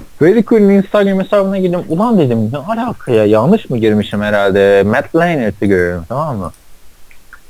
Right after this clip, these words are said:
Meğersem abi, Brady Quinn Matt Leinart'e bir diss atacak. Yani böyle bir laf sokacak falan. İşte, "Ben Notre Dame'de oynarken Matt Leinart şunu yapıyordu." falan filan. Hani bunu neden anlatıyorum?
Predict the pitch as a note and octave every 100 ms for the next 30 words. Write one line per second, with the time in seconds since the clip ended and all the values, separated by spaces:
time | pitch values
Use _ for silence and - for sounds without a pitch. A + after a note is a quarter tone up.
0 | - B2+ A3 C#4+ - E3 C#3+ C3 G2 E2+
1 | - - - - - C#3 F#3+ A3+ - D3+
2 | G3 A3 C3+ D#3 F#3 F3+ G3+ F#3 D3+ F3+
3 | F3 F#3 D#3+ C3 D#3 D3+ - G2+ G2 F2+
4 | G#2+ G#2 G#2 A2 A2 G#2 A2 C3+ - A2
5 | G2 F#2+ - C3+ G3 C#4+ - - - -
6 | - - - D3 E3+ F3 G#3 G3+ F#3 E3
7 | F#3 F3+ E3 E3+ D#3+ D#3+ E3 E3 G3+ G#3
8 | F3 D3+ D3 - E3 E3+ E3+ E3 D#3 -
9 | F3 E3+ D3+ C3+ B2+ C#3 C3+ C3 - C#3+
10 | F#3 - - B2+ A#2 G#2+ A2 - - C#3+
11 | D#3+ E3+ G3 F3 A2+ - A#2